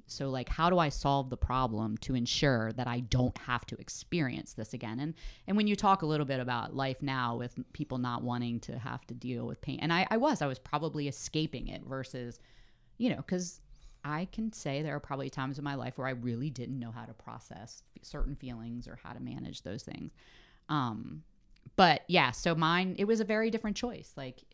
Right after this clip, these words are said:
his, but again, it was a slightly different experience. I don't know that he could have solved that problem. Um, mine t-,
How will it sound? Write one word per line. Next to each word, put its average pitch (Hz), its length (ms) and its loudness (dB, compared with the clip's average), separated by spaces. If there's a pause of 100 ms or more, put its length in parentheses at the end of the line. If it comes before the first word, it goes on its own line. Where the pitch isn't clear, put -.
his, 156 400 -4
but 214 100 0
again, 180 300 2
it 151 80 0
was 160 140 -2
a 165 100 0
slightly 170 420 0
different 139 300 -4
experience. 123 500 -6
I 131 120 -4
don't 123 220 -6
know 123 300 -2
that 110 240 -6 (480)
he 143 220 -4
could - 200 -6
have - 140 -10
solved 117 540 -6 (120)
that - 260 -6
problem. 113 720 -2
Um, 120 420 -8 (580)
mine 170 460 4
t-, - 100 -12